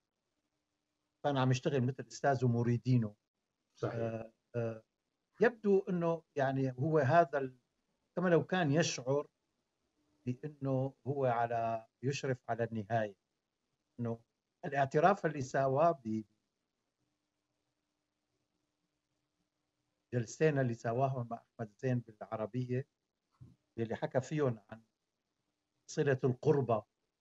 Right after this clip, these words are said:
Speaker 1: القربة الجغرافية والقربة أيضًا، آه، الروحية مع الدين ابن عربي. آه، يعني كانت مهمة جدًا، لأنه بعرف أنه كان يعرف أنه محي الدين ابن عربي هو الذي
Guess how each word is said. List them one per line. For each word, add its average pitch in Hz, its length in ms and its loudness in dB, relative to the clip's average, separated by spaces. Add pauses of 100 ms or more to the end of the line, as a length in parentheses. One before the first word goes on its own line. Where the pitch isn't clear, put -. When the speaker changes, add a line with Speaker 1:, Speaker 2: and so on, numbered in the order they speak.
(160)
Speaker 1:
القربة 156 340 4
الجغرافية 147 720 2
والقربة 139 580 -2 (100)
أيضًا، 151 460 2 (580)
آه، 107 320 -10 (680)
الروحية 131 760 0
مع 110 200 -4 (600)
الدين 135 280 -2
ابن 123 260 -4
عربي. 113 420 0 (840)
آه، 110 580 -4 (500)
يعني 123 280 0
كانت 165 420 2 (340)
مهمة 156 400 4
جدًا، 123 320 0
لأنه 139 360 -2 (800)
بعرف 196 300 6
أنه 160 140 2
كان 170 240 6
يعرف 143 420 6 (240)
أنه 131 120 0
محي 123 180 -4
الدين 147 240 -6
ابن 131 160 -2
عربي 131 480 0
هو 147 160 -2
الذي 127 280 -4